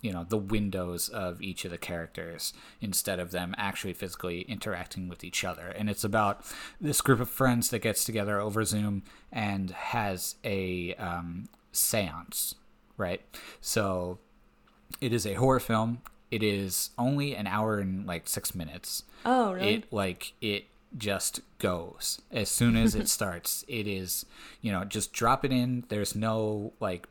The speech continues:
Speaker 1: baggage about character or anything at the
Speaker 2: <laughs>
Speaker 1: beginning. Like, it just goes. And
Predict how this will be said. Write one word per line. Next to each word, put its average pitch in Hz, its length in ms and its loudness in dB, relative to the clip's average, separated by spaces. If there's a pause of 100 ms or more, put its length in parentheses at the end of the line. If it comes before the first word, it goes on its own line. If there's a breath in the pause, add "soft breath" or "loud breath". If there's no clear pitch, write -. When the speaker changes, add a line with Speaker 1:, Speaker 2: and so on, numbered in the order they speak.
(100)
Speaker 1:
baggage 101 720 0
about 95 560 -2
character 104 720 0
or 95 60 -2
anything 107 380 0
at 220 60 4
the 202 60 0
Speaker 2:
<laughs> 202 120 4
Speaker 1:
beginning. 123 380 0 (400 loud breath)
Like, 101 140 -2
it 98 120 0
just - 200 -2
goes. - 400 -8 (380 loud breath)
And 107 460 0